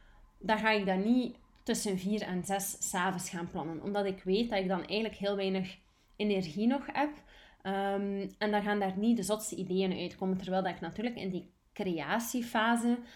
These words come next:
als ik dat soort taken wil doen, natuurlijk wel superveel energie ook nodig heb en ook wil hebben om tot iets goed te komen. Dus het is veel interessanter voor mij om die, eh,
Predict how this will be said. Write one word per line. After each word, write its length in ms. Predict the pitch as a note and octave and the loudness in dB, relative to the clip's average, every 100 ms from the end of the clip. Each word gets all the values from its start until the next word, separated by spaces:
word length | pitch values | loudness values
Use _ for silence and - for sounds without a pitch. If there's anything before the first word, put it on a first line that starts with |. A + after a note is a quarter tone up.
| - | -8
als 140 | - F#3 | -4 -4
ik 160 | D#3 | -2
dat 160 | G3 G#3 | -2 0
soort 220 | G#3 F#3+ | -2 0
taken 300 | F#3+ F#3 F#3 | 0 2 0
wil 220 | D#3+ D3+ | -2 -2
doen, 260 | E3+ A#3 B3 | 2 2 2
natuurlijk 380 | - - - G#3 | -6 -10 -4 0
wel 120 | G3 | 0
superveel 440 | F#3 A3 G#3+ E3+ F#3+ | 0 -2 -2 -2 0
energie 640 | F3+ F3 D3+ G3 F#3+ - | 0 -2 -4 -6 -6 -4
ook 200 | - G3 | -2 0
nodig 420 | F#3 F3+ A#3 F#3+ - | 2 4 4 0 -2
heb 160 | C4 - - | -4 -4 -10
en 140 | - F#3+ | -4 -2
ook 140 | F#3 | -2
wil 280 | E3+ G3 G#3+ | 2 2 4
hebben 360 | F#3+ F#3+ A#3+ A#3 | 2 2 2 2
om 300 | F#3 F#3 - | 0 -2 -2
tot 180 | F#3+ F#3 | -6 -8
iets 220 | - - | -10 -6
goed 140 | G#3+ | -6
te 120 | G3 E3+ | -6 -6
komen. 380 | E3 D3 C#3+ - - - - - - | -6 -6 -10 -16 -20 -20 -20 -20 -8
Dus 140 | G#3+ | -6
het 120 | A3 | -4
is 160 | G#3+ F#3+ | -4 -2
veel 180 | A3 A#3+ | 2 2
interessanter 540 | A3 - G3+ A3+ A#3+ | 0 -4 -2 -2 -2
voor 220 | G#3 G3+ | -2 -2
mij 360 | E3+ F3+ A3 A#3+ | -2 0 0 0
om 320 | - F#3 F3+ - | -2 0 0 -4
die, 400 | F#3 F#3+ F3 - | -6 -4 -4 -4
eh, 100 | E3+ | -6